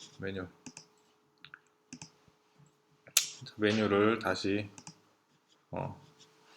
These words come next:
액티비티 언더바 노트 언더바 메인 언더바 드로워. 여기서 아이콘을 아이씨 언더바 메뉴 메모. 어, 그리고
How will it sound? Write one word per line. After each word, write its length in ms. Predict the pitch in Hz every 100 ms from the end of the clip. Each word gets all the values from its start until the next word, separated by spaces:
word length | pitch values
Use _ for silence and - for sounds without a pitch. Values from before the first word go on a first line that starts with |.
| -
액티비티 600 | 113 - 131 123 120 -
언더바 420 | 107 104 104 101
노트 380 | 98 98 - -
언더바 600 | 113 113 107 92 101 101
메인 400 | 95 98 98 98
언더바 360 | 95 90 95 104
드로워. 760 | - 98 87 82 95 127 147 127
여기서 420 | 98 113 131 - - - _ _ - -
아이콘을 640 | 104 110 - 113 117 117 - - - - - - -
아이씨 800 | 101 131 135 - - 156 160 -
언더바 580 | 110 123 123 127 107 95
메뉴 840 | 101 113 117 120 135 151 160 160 160 160 - - - - - - - - - -
메모. 540 | 98 104 107 101 92 85 85 85 - - _ _ - - - _ - - - - _ _ _ _
어, 300 | 90 87 85 - - - - - -
그리고 460 | 98 95 117 127